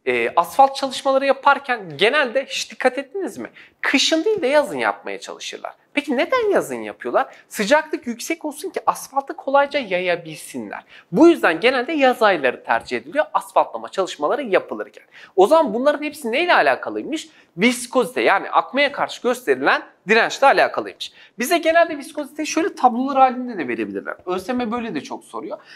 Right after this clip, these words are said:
Viskozite diyecek mesela benzen, su, civa, zeytinyağı, cam gibi maddeler var. Hocam değerleri ezberlememe gerek var mı?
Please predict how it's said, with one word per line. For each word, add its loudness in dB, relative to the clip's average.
Viskozite 2
diyecek -2
mesela 0
benzen, 2
su, -6
civa, 0
zeytinyağı, -2
cam 0
gibi -14
maddeler 2
var. -12
Hocam 4
değerleri 2
ezberlememe 2
gerek -8
var 2
mı? -14